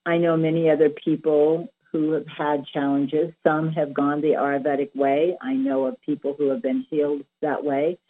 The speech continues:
And I know other people who have changed, taken on different modalities.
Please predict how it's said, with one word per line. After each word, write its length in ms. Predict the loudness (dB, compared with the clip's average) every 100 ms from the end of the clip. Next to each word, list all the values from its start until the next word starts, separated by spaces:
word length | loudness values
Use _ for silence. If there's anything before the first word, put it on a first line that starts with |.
| _ _ 0
And 160 | 4
I 100 | 6
know 220 | 6 6
other 380 | 6 6 8 6 2 -2
people 360 | 0 4 4
who 140 | 6 6
have 140 | 4
changed, 340 | -2 -4 -4 -10 _ 0
taken 300 | 0 0 -4
on 220 | -4 -2
different 360 | -2 -2 -4 -4
modalities. 680 | -2 -2 -2 -4 -6 -10